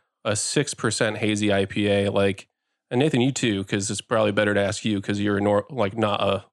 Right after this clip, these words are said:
producer. Um, but, like, what's, what do you top out at? Like, what is too much for a pint of, like, a hazy I P A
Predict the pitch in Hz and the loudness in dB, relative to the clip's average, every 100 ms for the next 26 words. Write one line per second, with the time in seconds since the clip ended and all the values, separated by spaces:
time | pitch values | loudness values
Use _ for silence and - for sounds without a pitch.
0 | _ - 107 110 - 92 95 - _ _ | _ -4 0 0 0 -2 -4 -6 _ _
1 | _ - 101 98 98 107 110 101 - - | _ -2 2 2 2 0 2 0 -2 -2
2 | 165 - 147 190 185 - 117 113 104 98 | -2 0 0 0 0 0 2 2 2 2
3 | 104 104 - 131 147 110 - - 127 113 | 0 -2 0 0 2 0 -2 0 4 6
4 | 104 101 - 107 101 95 - _ _ - | 4 2 -2 0 2 0 -4 _ _ -4
5 | 98 - 104 98 98 95 - - 107 95 | -2 0 0 0 -2 -4 -8 -16 -6 -2
6 | 92 98 104 101 98 92 90 - 98 92 | -2 -2 -2 0 0 0 0 0 0 0
7 | 90 95 | 0 -2